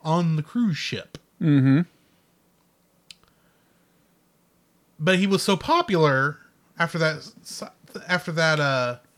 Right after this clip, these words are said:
Speaker 1: after that short came out,
Speaker 2: Mm-hmm.
Speaker 1: that they found a way to get him on the cruise ship.
Speaker 2: Yes.
Speaker 1: And I think because the story was not originally written with Tinkles in mind,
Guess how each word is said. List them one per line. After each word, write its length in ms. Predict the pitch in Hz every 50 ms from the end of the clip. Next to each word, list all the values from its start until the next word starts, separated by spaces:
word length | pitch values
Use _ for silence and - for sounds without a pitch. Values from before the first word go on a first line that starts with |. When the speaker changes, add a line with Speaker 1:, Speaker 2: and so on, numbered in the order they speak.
| _ _ _ _ _ _ _ _ _ _ _ _ _ _ _ _ _ _ _ _ _ _ _ _ - 90 127
Speaker 1:
after 220 | 143 156 143 - 151
that 80 | 143
short 240 | - - 170 185 -
came 200 | - 190 175 156
out, 160 | 147 139 - 156
Speaker 2:
Mm-hmm. 60 | 139
Speaker 1:
that 160 | 135 135 139
they 340 | 151 185 180 185 185 175 165 _ _ _ _ _ _ _ _ _
found 360 | - 220 233 240 233 233 226
a 40 | 226
way 200 | 220 226 226 233
to 80 | 233
get 180 | 208 226 233 233
him 140 | 240 233 247
on 300 | 262 262 247 226 202 165
the 80 | 156
cruise 420 | 147 - 160 156 147 139 127 120 -
ship. 240 | - - 135 113 104
Speaker 2:
Yes. 800 | 165 143 143 147 139 131 117 117 160 - - - - - - - _ _ _ _ _ _ _ _ _ _ _
Speaker 1:
And 720 | - 165 165 170 165 160 156 151 151 147 147 147 139 131 - - -
I 180 | - 156 165 160
think 600 | - - - - - - 226 240 247 226 - -
because 380 | 208 185 - 196 190 175 151
the 80 | 151 160
story 480 | - - - - 196 202 202 202 202 190
was 220 | 180 175 160 139
not 160 | 170 180 175
originally 600 | 170 151 156 170 175 160 160 175 170 165 160 156
written 360 | 139 135 156 160 151 160 160 156
with 260 | 151 139 123 - -
Tinkles 500 | - 156 151 147 - - 135 131 120 117
in 160 | 120 117 113
mind, 800 | 113 117 120 127 139 160 220 294 339 349 349 339 302 - -